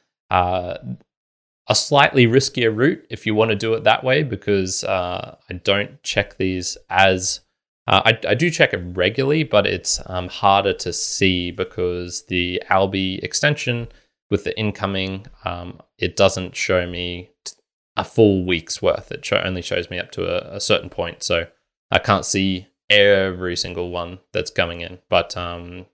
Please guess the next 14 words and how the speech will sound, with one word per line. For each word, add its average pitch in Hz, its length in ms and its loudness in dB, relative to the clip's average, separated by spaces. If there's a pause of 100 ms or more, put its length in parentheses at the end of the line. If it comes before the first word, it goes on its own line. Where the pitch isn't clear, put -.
yeah, 110 260 6
that's, 95 400 0
uh, 90 260 0 (580)
uh, 107 160 8
very 117 180 2
much - 340 -2
appreciated 120 600 4
that 98 220 6
you 95 80 -8
can 98 140 -8
do 95 160 -2
it 95 100 -8
via 90 260 0
there 98 380 0